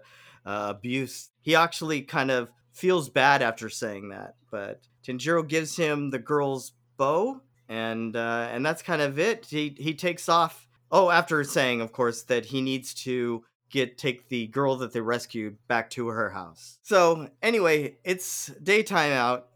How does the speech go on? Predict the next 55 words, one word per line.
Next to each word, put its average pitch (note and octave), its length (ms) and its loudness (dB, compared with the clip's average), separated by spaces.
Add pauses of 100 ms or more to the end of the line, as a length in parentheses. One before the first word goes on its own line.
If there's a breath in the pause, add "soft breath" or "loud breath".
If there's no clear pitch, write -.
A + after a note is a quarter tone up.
(140)
Uh, B2 460 2
Tanjiro's F3+ 640 -2
taken E3 320 -4
off. D3 260 -2
We D#3 140 -4
know D#3+ 220 4
that D3+ 280 2 (240)
Nezuko's D#3 500 2
with C#3 220 0
him C#3+ 220 0
back C#3 240 2
in D3+ 80 -2
the C#3+ 80 -2
box A#2+ 580 -2
behind, G#2+ 560 -6
you G#2+ 80 -8
know, G#2 180 -6
these A2 200 -10
carrying. G2+ 400 -12 (220)
And A#2 380 0
the A#2+ 60 0
crow F#3 260 2
flies D3+ 420 2
in, C3 200 0
is B2+ 160 -4
like, C3+ 260 -2
"You F3 60 -6
need A#3 180 -2
to G3 80 2
head G3+ 440 2
to G3 440 4 (340 loud breath)
Asakusa G#3 600 0
now." A#2 360 2 (260 soft breath)
And C3+ 80 -4
he's D#3+ 120 -2
like, F3 160 -4
"Can C#4 240 2
you D#4 80 2
even D#4 220 0
just A3+ 240 -4
give B3+ 200 4
me D#4 160 6
a B3+ 60 10
minute A#3 340 4
to F#3+ 100 4
rest? G3 460 2
I F#3 100 2
just F3+ 280 -4
<laughs> - 100 -6
killed A3+ 200 8
this G#3+ 120 -2
one G#3+ 260 0
demon." G3+ 420 -2
But C#3 180 0
no, C#3+ 380 2